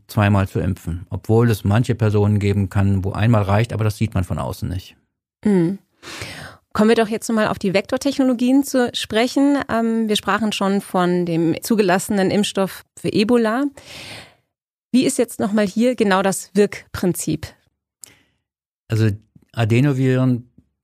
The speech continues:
Speaker 1: nutzen die Möglichkeit, dass man mit einem für den Menschen ungefährlichen Virus, meistens sind das Schimpansen-Adenoviren,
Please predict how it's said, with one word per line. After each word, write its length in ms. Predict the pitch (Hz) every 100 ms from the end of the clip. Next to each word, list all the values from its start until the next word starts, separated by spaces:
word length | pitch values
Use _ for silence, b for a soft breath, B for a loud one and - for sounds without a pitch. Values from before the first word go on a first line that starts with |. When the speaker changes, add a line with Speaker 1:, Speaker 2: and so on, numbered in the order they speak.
| _
Speaker 1:
nutzen 800 | 117 117 127 - 127 123 120 -
die 100 | 117
Möglichkeit, 880 | 107 110 120 135 123 - 117 120 - -
dass 240 | 113 110
man 220 | 110 104 104
mit 260 | 117 -
einem 300 | 110 107 101
für 140 | 101 104
den 140 | 101
Menschen 420 | 104 107 - - -
ungefährlichen 920 | 127 151 135 127 117 117 - 107 104 -
Virus, 640 | 98 104 131 151 151 -
meistens 440 | 95 98 101 107 -
sind 120 | 101
das 140 | 98
Schimpansen-Adenoviren, 1900 | - 101 101 - 113 123 123 107 110 - 113 104 117 120 117 117 123 123 123